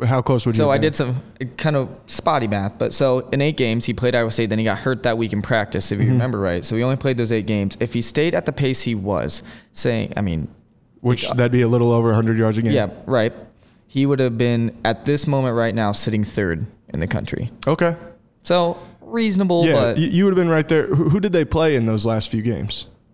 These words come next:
Speaker 2: Man, I'd have to pull up their schedule. So who, they played us, then I think they played T C U the next week.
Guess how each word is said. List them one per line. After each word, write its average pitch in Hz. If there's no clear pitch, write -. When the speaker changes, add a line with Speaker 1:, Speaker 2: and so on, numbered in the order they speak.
Speaker 2:
Man, 113
I'd 101
have 113
to -
pull 113
up -
their 101
schedule. 98
So 104
who, 120
they 120
played 120
us, 120
then 120
I 110
think 113
they 117
played 104
T -
C 127
U 120
the -
next 110
week. 107